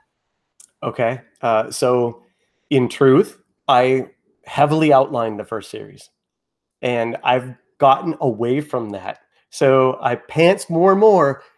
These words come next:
and my outline is a tiny skeleton. You know, it's more like plot points. "Oh, I have to go here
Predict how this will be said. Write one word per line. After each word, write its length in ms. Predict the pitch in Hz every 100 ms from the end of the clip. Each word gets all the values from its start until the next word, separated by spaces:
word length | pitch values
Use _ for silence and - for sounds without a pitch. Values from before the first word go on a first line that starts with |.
| _ -
and 360 | 135 127 127
my 200 | 131 123
outline 560 | 127 151 165 139 120 117
is 380 | 147 123 117 101 _ _ _ _ _ _ _ _ -
a 160 | - 76 - _ _ _ _ _ _ _ -
tiny 360 | - 160 151
skeleton. 800 | - 147 131 123 - 113 110 104 -
You 120 | 127
know, 120 | 123
it's 140 | 127
more 140 | 156 147
like 180 | 131 -
plot 240 | 147 143
points. 260 | 143 127 -
"Oh, 100 | 156
I 80 | 139
have 140 | 143
to 80 | 135
go 100 | 127
here 500 | 117 135 151 180